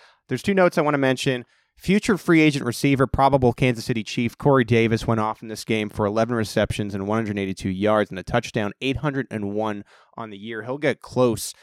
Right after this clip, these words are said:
to a thousand. Myles Garrett returns after a two-game absence and got a sack of Tannehill, ten and a half on the year, only point five, a half a sack behind Aaron Donald. So the Browns welcome back, uh, Myles Garrett, and man, nine wins.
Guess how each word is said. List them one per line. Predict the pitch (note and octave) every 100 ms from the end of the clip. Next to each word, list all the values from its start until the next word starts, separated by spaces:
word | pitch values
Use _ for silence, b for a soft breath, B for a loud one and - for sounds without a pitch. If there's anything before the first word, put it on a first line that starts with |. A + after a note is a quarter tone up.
| b b
to | - A#2
a |
thousand. | G#2 B2+ B2 A#2+ A#2
Myles | A#2 C#3 D3+ C3+
Garrett | C#3 C#3+ C3+
returns | A#2+ - C3+ C3
after | B2 -
a | G#2
two-game | - C#3 C3+ B2+ A#2+
absence | A2+ A#2+ B2 - A#2 A#2 -
and | A2+ A2 G#2+
got | A#2
a |
sack | G#2+ B2 A2+
of | A2
Tannehill, | A2 A2 G#2
ten | - D3
and | E3
a | A2+
half | A#2 A#2 A#2 -
on | B2
the | A2
year, | A2 A#2+ A2+
only | C3+ D#3 D#3+ A#2+ _ _
point | - F#3+ A3+ -
five, | - C3 F#2+
a | -
half | - C#3+ -
a |
sack | B2 - B2 F#2+ -
behind | G#2 G2+ G2 -
Aaron | G#2+ G2+
Donald. | G2+ G2 F#2+ -
So | - A2 G2+ B B B
the | A2+
Browns | A#2+ B2 A#2+
welcome | A2 A2 - G2+
back, | G2 G2+ G2+ _ -
uh, | -
Myles | G2 G#2 G#2 G2+
Garrett, | A2+ C3 -
and | A2 G2+ -
man, | A#2 C3 G#2+
nine | A#2+ D3+ C#3
wins. | E3+ F#3 -